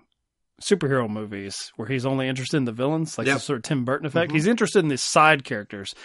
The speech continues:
Speaker 1: The lead, be it, you know, Waking Life, Dazed and Confused, they're usually the most boring individual
Speaker 2: Well, yeah,
Speaker 1: on
Speaker 2: isn't
Speaker 1: screen.
Speaker 2: essentially the lead of Dazed and Confused the younger brother? What's his name? Mitch? Is that his name? Uh, and
Speaker 1: Yeah,
Speaker 2: he, and he's
Speaker 1: yeah.
Speaker 2: fucking boring too. You're more interested in McConaughey and, you know, Slater
Speaker 1: Yeah.
Speaker 2: and everyone else.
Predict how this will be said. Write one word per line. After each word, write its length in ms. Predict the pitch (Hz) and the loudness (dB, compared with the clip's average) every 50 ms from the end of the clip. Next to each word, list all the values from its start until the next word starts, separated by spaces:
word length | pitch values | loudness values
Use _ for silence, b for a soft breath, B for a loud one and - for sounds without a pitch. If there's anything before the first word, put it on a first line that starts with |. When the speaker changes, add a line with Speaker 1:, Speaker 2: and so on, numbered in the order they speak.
| B B B B B | B B B B B
Speaker 1:
The 580 | - 131 135 135 135 131 127 123 120 117 117 - - | -6 -4 -2 -2 -2 -2 -2 -2 -4 -4 -6 -8 -10
lead, 500 | - 143 127 139 175 208 180 143 127 123 | -8 -4 2 4 4 4 4 2 0 -2
be 200 | 127 135 127 127 | -2 -2 0 0
it, 240 | 123 117 110 - - - | -2 -4 -6 -10 -12 -10
you 100 | 151 131 | -8 -8
know, 120 | 110 98 | -8 -8
Waking 380 | 95 104 123 147 156 156 147 127 | -6 0 0 0 0 0 -2 -2
Life, 360 | 123 127 131 131 131 - - | -2 0 0 -2 -2 -4 -4
Dazed 220 | - 135 135 131 | -2 -2 0 0
and 80 | 135 123 | -4 -4
Confused, 180 | 123 139 139 139 | -2 -2 0 2
they're 80 | 151 | 2
usually 360 | 170 175 214 277 285 254 208 160 | 4 8 8 6 8 6 4 4
the 60 | 143 | 4
most 180 | 147 156 139 131 | 2 0 0 -2
boring 560 | 113 104 104 - 117 147 147 143 143 139 131 | -8 -6 -6 0 2 4 4 4 4 2 2
individual 640 | 127 127 127 113 127 135 127 131 110 104 104 98 95 - _ | 0 -2 -2 -2 -2 -2 -2 -2 -2 -2 -4 -4 -6 -8 _
Speaker 2:
Well, 100 | - 156 | 4 6
yeah, 120 | 196 226 214 | 8 8 8
Speaker 1:
on 60 | 214 | 6
Speaker 2:
isn't 160 | 214 214 254 | 6 6 6
Speaker 1:
screen. 200 | 285 277 160 123 | 4 4 4 2
Speaker 2:
essentially 400 | 190 190 - 226 220 - - 208 | 0 2 4 4 2 4 4 2
the 100 | 180 156 | 4 4
lead 280 | 147 135 139 147 156 151 | 2 2 2 2 2 2
of 80 | 143 123 | 2 2
Dazed 220 | 135 135 139 139 | 2 0 0 0
and 80 | 147 131 | -2 -4
Confused 420 | 135 120 123 131 135 135 131 - | -4 -4 -2 -2 0 0 -2 -4
the 80 | - 117 | -4 -2
younger 260 | 110 117 117 120 123 | -2 -2 0 0 0
brother? 320 | 101 110 107 110 123 123 | 0 2 0 0 0 0
What's 160 | 98 113 - | -2 -6 -10
his 120 | - 123 - | -10 -10 -8
name? 180 | 104 82 85 90 | -8 -8 -6 -4
Mitch? 480 | 95 117 120 - - - - - - _ _ _ _ _ _ _ _ _ | -4 -4 -4 -6 -8 -8 -8 -10 -14 _ _ _ _ _ _ _ _ _
Is 60 | - | -8
that 140 | - 123 123 | -6 -6 -6
his 180 | 127 120 - | -6 -8 -6
name? 300 | 139 135 135 131 135 131 - b b b b b b | -6 -6 -6 -6 -8 -12 -14 b b b b b b
Uh, 180 | - 117 117 113 135 | 0 0 0 2 2
and 100 | 131 135 | 6 8
Speaker 1:
Yeah, 140 | - 170 208 | 8 6 8
Speaker 2:
he, 80 | 180 | 6
and 80 | 156 156 | 6 6
he's 160 | 202 233 202 | 6 4 4
Speaker 1:
yeah. 80 | - 98 | 0 0
Speaker 2:
fucking 260 | 143 151 151 175 170 | -2 0 -2 -2 -2
boring 340 | 165 165 185 208 208 202 175 | 2 4 4 4 4 2 2
too. 180 | - - 285 262 | 0 2 2 2
You're 160 | 165 139 139 | 2 2 4
more 180 | 139 165 190 175 | 4 4 4 4
interested 540 | 160 160 - - 160 - - 175 180 170 | 2 -2 -2 -4 -6 -2 0 -2 0 2
in 300 | 151 151 151 147 143 139 135 | 0 -2 -2 -2 -10 -10 -10
McConaughey 840 | 131 131 - - 120 131 139 139 131 135 135 139 143 147 147 135 | -10 -8 -6 -4 -2 0 0 0 0 2 0 2 2 2 2 0
and, 280 | 113 104 104 101 104 101 | 0 -2 -4 -6 -8 -10
you 120 | 76 110 135 | -10 -8 -6
know, 200 | 131 104 107 110 | -6 -6 -6 -8
Slater 560 | 104 - - - 120 139 147 143 143 143 143 135 | -8 -8 -4 0 2 2 4 4 4 4 4 2
Speaker 1:
Yeah. 40 | |
Speaker 2:
and 80 | 117 113 | 2 0
everyone 340 | 127 143 160 175 175 185 175 | -2 0 0 0 2 2 2
else. 380 | 196 208 180 127 104 - - | 2 2 2 0 -2 -6 -16